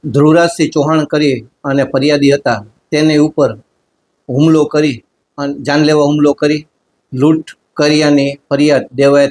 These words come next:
ખવડ નામના લોક સાહિત્યકાર અને તેની સાથેના પંદરેક અન્ય આસામીઓ સામે નોંધાયેલી, જેની તપાસ દરમિયાન આરોપીઓને અટક કરી રિમાન્ડ કામે નીચેની કોર્ટમાં રજૂ કરાયેલ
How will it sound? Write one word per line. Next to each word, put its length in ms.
ખવડ 400
નામના 280
લોક 220
સાહિત્યકાર 720
અને 180
તેની 220
સાથેના 540
પંદરેક 440
અન્ય 240
આસામીઓ 480
સામે 420
નોંધાયેલી, 580
જેની 260
તપાસ 360
દરમિયાન 500
આરોપીઓને 680
અટક 280
કરી 360
રિમાન્ડ 320
કામે 400
નીચેની 360
કોર્ટમાં 380
રજૂ 240
કરાયેલ 380